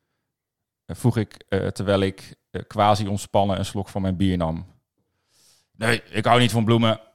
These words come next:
en al helemaal niet van gele." "Oh?" zei ik met een zo vriendelijk mogelijke glimlach. "Eh, hoe komt dat?" "Omdat gele tulpen een, eh, verzinsel van de bloemenindustrie zijn,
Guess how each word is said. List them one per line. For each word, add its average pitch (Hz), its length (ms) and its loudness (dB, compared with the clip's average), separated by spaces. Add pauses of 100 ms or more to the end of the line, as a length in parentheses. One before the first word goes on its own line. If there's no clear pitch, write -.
(100)
en 107 160 -2
al 104 80 4
helemaal 107 340 2
niet 104 120 -2
van 104 120 -2
gele." 92 340 -2 (1160)
"Oh?" 110 300 0 (1300)
zei 104 300 2
ik 104 60 -2
met 107 160 0
een 107 60 -6
zo 101 140 -2
vriendelijk 101 360 -4
mogelijke 98 500 -4
glimlach. 92 600 -6 (880)
"Eh, 104 80 -4
hoe 95 100 -4
komt 135 180 -2
dat?" 165 340 -6 (1200)
"Omdat 120 220 -2
gele 143 280 2
tulpen 135 520 4 (100)
een, 127 300 2 (400)
eh, 117 240 4
verzinsel 135 560 4
van 123 120 4
de 120 100 4
bloemenindustrie 120 600 2
zijn, 95 440 0